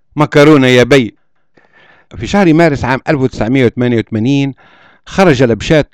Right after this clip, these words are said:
ضمن غيره من السجناء من السجن الصغير المسمى سجن بوسليم السيء الصيت، ودخلوا السجن الكبير المسمى الوطن،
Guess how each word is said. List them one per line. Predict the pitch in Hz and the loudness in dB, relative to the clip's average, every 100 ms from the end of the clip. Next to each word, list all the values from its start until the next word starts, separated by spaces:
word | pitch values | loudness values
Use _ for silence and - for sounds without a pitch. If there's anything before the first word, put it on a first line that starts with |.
| 113 | -4
ضمن | 131 147 117 | 0 0 0
غيره | 101 143 127 120 | 0 0 2 0
من | 117 | 0
السجناء | 110 - 113 113 139 143 | -2 -2 0 0 0 0
من | 120 110 | -2 -4
السجن | - 156 120 | -2 -4 -2
الصغير | 107 117 113 135 110 - 104 | -6 -8 -4 -2 -4 -8 -12
المسمى | 104 98 156 139 117 | -10 -6 -4 -2 -4
سجن | - 127 104 | -6 -6 -6
بوسليم | 98 98 139 147 139 123 | -8 -6 0 0 0 -2
السيء | 104 - 156 135 123 | -6 -6 -4 -4 -6
الصيت، | 104 - - 143 95 - _ _ _ - - - - - | -10 -10 -4 -4 -4 -12 _ _ _ -20 -20 -20 -20 -6
ودخلوا | 120 170 226 214 180 | -2 0 0 2 0
السجن | - 214 151 | 0 -2 -2
الكبير | 135 - 135 151 113 | -4 -4 -2 -2 -2
المسمى | 104 107 98 135 117 | -4 -6 -4 -4 -4
الوطن، | 107 147 - 85 | -2 -2 -4 -10